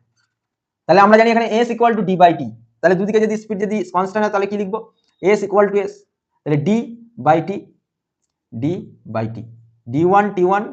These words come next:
ডি টু, টি টু। ক্লিয়ার? একদম যাতে বুঝতে পারে, জিরো লেভেল থেকে বলছি। তাহলে ডি ওয়ান দেখো, প্রথম ক্ষেত্রে তিনশো মিটারের লং ট্রেন প্ল্যাটফর্মকে অতিক্রম করছে, তাহলে ডিসটেন্স কি আছে? তিনশো মিটার। কার? ট্রেনের দৈর্ঘ্য। আমি বলেছি কোনো দৈর্ঘ্যযুক্ত কাউকে অতিক্রম করা মানে ট্রেনের দৈর্ঘ্য প্লাস ওর দৈর্ঘ্য।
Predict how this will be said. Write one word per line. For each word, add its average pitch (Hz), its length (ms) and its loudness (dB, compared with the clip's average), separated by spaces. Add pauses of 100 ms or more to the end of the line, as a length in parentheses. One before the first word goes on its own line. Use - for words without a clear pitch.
(100)
ডি 139 180 -6
টু, 190 100 -8 (240)
টি 117 100 -10
টু। 113 100 -20 (640)
ক্লিয়ার? 190 200 4 (120)
একদম 185 280 -2
যাতে 196 140 2
বুঝতে 180 200 -2
পারে, 190 100 2
জিরো 175 180 0
লেভেল 180 220 2
থেকে 170 140 -2
বলছি। 143 260 -6 (580)
তাহলে 180 120 4
ডি 196 160 2
ওয়ান 247 200 6
দেখো, 185 140 2
প্রথম 208 280 2
ক্ষেত্রে 220 260 -2
তিনশো 220 300 -2
মিটারের 226 320 0
লং 190 200 4
ট্রেন 226 200 -4 (320)
প্ল্যাটফর্মকে 180 460 4
অতিক্রম 147 280 -4
করছে, 127 140 -4
তাহলে 151 120 0
ডিসটেন্স 180 340 0
কি 196 120 -2
আছে? 196 160 -2 (400)
তিনশো 185 260 2
মিটার। 208 240 0 (480)
কার? 190 140 12 (380)
ট্রেনের 175 260 0
দৈর্ঘ্য। 202 280 4 (340)
আমি 180 120 0
বলেছি 190 200 2
কোনো 196 120 0
দৈর্ঘ্যযুক্ত 190 400 2
কাউকে 185 240 2
অতিক্রম 185 300 -2
করা 185 140 2
মানে 190 140 -2
ট্রেনের 180 260 -6
দৈর্ঘ্য 190 200 -2
প্লাস 202 240 4
ওর 180 100 0
দৈর্ঘ্য। 127 280 -6